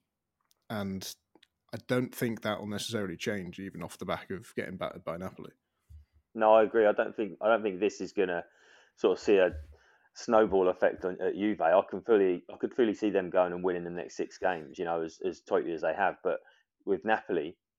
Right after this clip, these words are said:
Speaker 2: the only, the only way I see them slipping up is if they get overconfident, but, you know, plus,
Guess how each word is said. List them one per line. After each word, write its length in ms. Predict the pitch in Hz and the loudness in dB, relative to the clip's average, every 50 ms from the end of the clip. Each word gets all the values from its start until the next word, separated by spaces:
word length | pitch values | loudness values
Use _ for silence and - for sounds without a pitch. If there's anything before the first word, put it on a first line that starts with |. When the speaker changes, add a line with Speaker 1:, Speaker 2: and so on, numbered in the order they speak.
| _ _ _ _ _ _ _ _ _ _ _ _ _ | _ _ _ _ _ _ _ _ _ _ _ _ _
Speaker 2:
the 120 | 95 104 104 | 4 6 6
only, 260 | 110 110 107 101 95 | 6 6 0 -2 0
the 120 | - 107 104 | 2 2 2
only 140 | 104 107 | 4 4
way 240 | 101 101 101 101 98 | 4 8 8 10 10
I 140 | 95 92 90 | 10 8 6
see 300 | 90 - - - 98 95 | 4 -4 -4 -2 -2 -2
them 180 | 87 87 85 80 | -2 -6 -8 -10
slipping 440 | - - 92 87 - - 87 85 82 | -10 -6 -6 -6 -6 -6 -8 -6 -6
up 240 | 80 71 65 - _ _ _ | -6 -8 -8 -12 _ _ _
is 180 | 85 85 80 78 | -10 -10 -6 -4
if 160 | 85 82 82 - - _ _ _ _ _ | -4 -4 -4 -6 -20 _ _ _ _ _
they 360 | - 82 82 87 92 92 92 82 | -20 -14 -2 2 2 2 2 0
get 200 | - 92 90 76 - _ _ _ _ _ _ _ - | -2 -2 -2 -2 -4 _ _ _ _ _ _ _ 2
overconfident, 1000 | 110 123 120 107 117 104 - - 120 107 - - _ _ - 82 - 80 78 78 - _ _ _ _ _ _ _ _ _ _ _ _ _ | 4 4 4 2 0 -4 2 2 2 2 2 -6 _ _ -10 -6 -6 -6 -8 -10 -16 _ _ _ _ _ _ _ _ _ _ _ _ _
but, 140 | 92 85 - - - | 0 0 0 -2 -4
you 60 | 98 | -2
know, 140 | 90 85 82 _ _ _ _ - | -2 -2 -4 _ _ _ _ -2
plus, 460 | - 123 117 92 82 - - - - | 4 6 6 6 6 0 -6 -18 -20